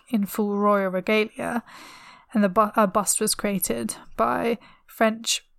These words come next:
paleo artist Elizabeth Daines. If you Google Yep, They the Younger Lady, like I said, you'll see a G-, National Geographic short film, and you can see the actual mummy. And the guy says exactly what I really want to say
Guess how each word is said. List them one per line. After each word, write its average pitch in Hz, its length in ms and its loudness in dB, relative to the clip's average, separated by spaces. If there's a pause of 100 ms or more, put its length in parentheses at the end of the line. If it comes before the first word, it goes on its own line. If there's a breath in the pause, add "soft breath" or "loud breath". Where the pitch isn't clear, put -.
(160)
paleo 233 440 2
artist 214 560 0
Elizabeth 202 640 -2
Daines. 240 680 -6 (440 loud breath)
If 262 100 2
you 294 280 4
Google 285 440 2
Yep, 226 280 0
They 240 100 2
the 240 80 2
Younger 233 220 2
Lady, 226 300 2
like 220 220 -2
I 190 60 -8
said, 208 400 0
you'll 202 140 -4
see 208 240 0
a 196 60 0
G-, - 180 -6
National 226 340 0
Geographic 202 840 -2 (140)
short 214 340 -2
film, 196 320 -2 (420 loud breath)
and 202 140 2
you 190 60 -2
can 214 140 0
see 208 160 2
the 202 160 -4
actual 208 280 -2
mummy. 196 460 -2 (320 loud breath)
And 208 160 4
the 214 60 2
guy 269 800 4 (220)
says - 280 2
exactly 220 520 0
what 208 280 -2
I 208 160 2
really 208 340 -6
want 208 220 0
to - 60 -2
say 214 520 2